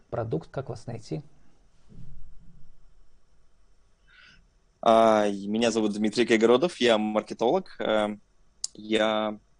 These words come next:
Speaker 2: занимаюсь, э, продвижением интернет-проектов. Э, меня можно найти во всех соцсетях, в Инстаграме, Дима точка делает, ВКонтакте, Facebook,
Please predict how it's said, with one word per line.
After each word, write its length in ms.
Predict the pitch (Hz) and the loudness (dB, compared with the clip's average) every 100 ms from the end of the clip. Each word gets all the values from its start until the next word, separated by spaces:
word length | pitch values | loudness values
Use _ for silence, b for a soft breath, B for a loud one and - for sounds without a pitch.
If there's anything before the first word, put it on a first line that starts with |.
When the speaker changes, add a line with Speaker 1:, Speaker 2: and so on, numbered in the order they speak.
| - _ _ _ - | -20 _ _ _ -4
Speaker 2:
занимаюсь, 560 | 110 110 110 107 - | 2 6 6 6 4
э, 80 | 104 | 0
продвижением 540 | 113 110 113 120 107 107 | 2 0 2 2 4 2
интернет-проектов. 840 | 110 107 - 107 - - 170 - _ b b b b _ _ _ _ - | 0 -2 2 4 2 0 -6 -8 _ b b b b _ _ _ _ -16
Э, 260 | - 107 98 | -6 0 2
меня 220 | 107 117 | 4 4
можно 280 | 113 113 113 | 6 4 2
найти 320 | 110 104 120 | 2 2 0
во 120 | 104 | 0
всех 260 | 98 - 104 | -2 -2 -2
соцсетях, 680 | - 104 - 101 120 175 - | -2 -2 -4 0 2 2 -4
в 100 | 107 | -6
Инстаграме, 760 | 101 104 107 135 170 160 131 113 | -4 0 4 4 4 0 -4 -6
Дима 260 | 107 117 107 | -2 2 2
точка 260 | - 117 | 2 4
делает, 480 | 107 110 107 101 - - | 6 8 8 4 -2 -20
ВКонтакте, 720 | - 107 104 113 127 - - 113 - | -6 -2 2 4 2 2 -4 -4 -2
Facebook, 480 | 101 104 170 - | -2 2 0 -2